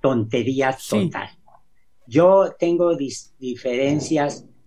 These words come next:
Speaker 1: ideológicas, políticas, profundas, éticas profundas con el doctor Ackerman. Eh, me sorprendió que,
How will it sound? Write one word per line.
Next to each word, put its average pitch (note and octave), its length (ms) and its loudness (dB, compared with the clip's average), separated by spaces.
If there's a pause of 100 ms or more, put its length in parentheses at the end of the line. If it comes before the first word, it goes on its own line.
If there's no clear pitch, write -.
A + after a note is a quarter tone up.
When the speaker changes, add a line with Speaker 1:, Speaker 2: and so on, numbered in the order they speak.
(120)
Speaker 1:
ideológicas, B2+ 1200 -2
políticas, C3 960 -4 (340)
profundas, D3 880 -2
éticas D3 680 -4
profundas A#2 500 -6
con G#2+ 160 -8
el G#2 100 -6
doctor G#2 400 -8
Ackerman. C#3+ 580 -6 (440)
Eh, B2+ 160 -6
me A#2+ 220 -4
sorprendió C3 960 -2
que, D3 360 -2